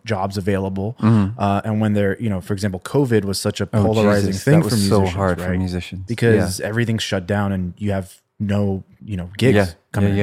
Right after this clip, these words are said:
Speaker 2: yeah.
Speaker 1: So you have to take other jobs. And so that's, that's a really, like, that's a period of time when you're just, like, really reflecting of, like, you, you know, what do I do? What, do I switch careers?
Speaker 2: Right. After so many thousands of hours
Speaker 1: Yeah.
Speaker 2: of such passionate engagement
Speaker 1: And so much
Speaker 2: in your
Speaker 1: talent.
Speaker 2: field and such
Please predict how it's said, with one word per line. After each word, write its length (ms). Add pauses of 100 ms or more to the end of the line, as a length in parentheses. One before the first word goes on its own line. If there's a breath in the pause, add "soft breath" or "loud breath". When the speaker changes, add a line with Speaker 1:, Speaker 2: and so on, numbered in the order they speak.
Speaker 2:
yeah. 20
Speaker 1:
So 100
you 60
have 80
to 80
take 120
other 140
jobs. 320
And 100
so 140
that's, 220 (340 loud breath)
that's 160
a 60
really, 240
like, 100
that's 140
a 20
period 180
of 80
time 220
when 100
you're 120
just, 100
like, 180
really 200
reflecting 480
of, 100
like, 160 (100)
you, 220
you 60
know, 100
what 160
do 80
I 100
do? 220
What, 240
do 140
I 120
switch 300
careers? 500
Speaker 2:
Right. 200
After 240
so 340
many 240
thousands 460
of 100
hours 480
Speaker 1:
Yeah. 80
Speaker 2:
of 160
such 520
passionate 520
engagement 540
Speaker 1:
And 40
so 80
much 140
Speaker 2:
in 60
your 100
Speaker 1:
talent. 240
Speaker 2:
field 240
and 160
such 240